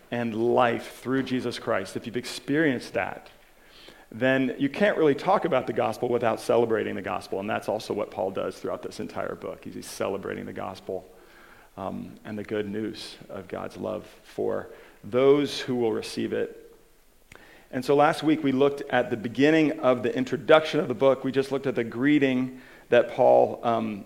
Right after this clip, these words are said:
made to the, the church in Rome, and, and we saw that the, even the greeting itself, just saying, "Dear people in Rome," he couldn't help but, uh, get sidetracked with how incredible the gospel is.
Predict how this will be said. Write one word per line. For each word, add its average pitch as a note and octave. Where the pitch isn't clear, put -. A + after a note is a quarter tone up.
made B2+
to -
the, A2+
the -
church A#2+
in B2
Rome, A#2+
and, B2+
and A#2+
we B2
saw A#2+
that A2+
the, B2+
even C3
the A#2
greeting A#2+
itself, -
just A#2
saying, A#2+
"Dear D3
people C3+
in C3
Rome," B2
he -
couldn't A#2+
help A2+
but, G2+
uh, G2
get G#2
sidetracked G#2+
with G2
how G2
incredible G2
the G2
gospel F#2+
is. -